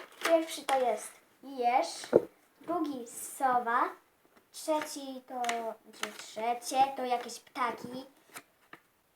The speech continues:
które latają, nie latają, nieważne. Chomik, mysz i żeby jeszcze była, no nie, nic już.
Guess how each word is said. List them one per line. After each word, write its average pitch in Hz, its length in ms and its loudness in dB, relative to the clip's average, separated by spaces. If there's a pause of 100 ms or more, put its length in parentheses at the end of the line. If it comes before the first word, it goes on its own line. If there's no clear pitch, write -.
(200)
które 262 320 -8
latają, 330 520 2 (140)
nie 247 120 -6
latają, 285 520 -4
nieważne. 226 400 -6 (1000)
Chomik, 370 500 2 (100)
mysz 262 500 -8 (460)
i 285 80 -10
żeby 392 280 2
jeszcze 370 300 0
była, 349 340 2 (960)
no 330 120 -2
nie, 269 280 -2 (100)
nic - 240 -4
już. 262 160 -12